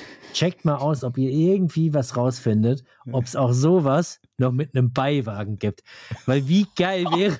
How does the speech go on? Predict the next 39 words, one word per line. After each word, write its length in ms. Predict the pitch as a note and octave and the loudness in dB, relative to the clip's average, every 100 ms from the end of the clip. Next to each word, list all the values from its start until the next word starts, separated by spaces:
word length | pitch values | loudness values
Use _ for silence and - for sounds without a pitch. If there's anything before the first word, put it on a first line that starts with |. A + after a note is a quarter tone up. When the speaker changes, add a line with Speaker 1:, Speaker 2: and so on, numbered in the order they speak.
| - | -2
Speaker 2:
das 260 | C#3 C3+ | -2 -4
bitte, 340 | - D#3 E3+ F3 - - - | -2 0 2 -2 -6 -16 -4
wenn 200 | C#3 D#3+ - | -4 -4 -2
ich 260 | A3+ A#3 | 0 2
dieses 340 | - G#3+ G#3+ - | 4 4 4 4
Motorrad 540 | F#3+ F#3+ F#3 D#3 B2+ - | 2 4 2 2 -2 -4
fahre, 400 | A2+ G#2+ G#2+ G2+ - | -2 -2 0 -2 -4
Speaker 1:
<laughs> 80 | - | 0
Speaker 2:
hinten 340 | G3 A#3+ G3+ | 0 0 -4
drauf 380 | E3+ E3 G#3+ - | -2 0 -2 -10
ist 180 | G3+ F#3 | -16 -10
mein 260 | D#3 F3 E3 | -4 -4 0
Bike 300 | D3+ E3 G3 - - | 2 2 0 -10 -8
und 140 | - D3+ | -2 2
Speaker 1:
Ja. 60 | |
Speaker 2:
dann 160 | G3+ G#3+ | 4 4
haben 160 | A3 | 2
wir 100 | G#3 | 2
so 100 | F3+ | 4
einen 120 | G3+ E3+ | 2 4
Beiwagen, 600 | F3+ F#3 D#3+ D3 D#3+ D#3+ | 2 2 2 0 0 0
wo 60 | |
der 160 | E3+ E3 | 2 0
Flo 320 | - F#3+ G3+ | 0 0 0
flach 300 | - C3+ - | 2 0 0
drin 240 | - C3+ C#3 | -2 0 2
sitzt 280 | E3+ - - - - | 0 -2 -20 -20 -6
und 200 | F3+ E3+ - | 0 0 0
an 200 | - A#3+ | 0 4
dem 160 | A3 F3 | 2 2
Beiwagen 420 | D3+ D3 D3 D3+ | 0 0 0 2
hinten 400 | E3+ F3+ G3 G#3+ | 2 2 0 -2
Speaker 1:
<laughs> 60 | - | -2
Speaker 2:
hängt 220 | F3 F#3+ | -4 -4
ein 80 | F#3 | -12
Flo 280 | - F#3 G3 | -4 2 4
sein 260 | F3 C3+ | 4 2
Bike. 280 | C3 A#2 A#2+ - - _ - | 0 0 -2 -8 -20 _ 0
Leute, 420 | C#3+ D#3+ E3+ | 2 2 0